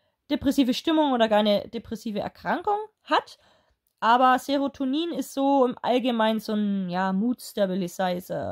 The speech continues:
ähm, ähm, Stabilizer, so rum.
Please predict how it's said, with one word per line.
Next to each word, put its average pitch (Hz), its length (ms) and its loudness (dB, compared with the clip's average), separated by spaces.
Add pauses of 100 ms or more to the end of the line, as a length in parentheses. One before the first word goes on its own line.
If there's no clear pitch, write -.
(220)
ähm, 170 640 -4 (1200)
ähm, 165 880 -4
Stabilizer, 165 720 -2
so 165 160 -10
rum. 170 180 -6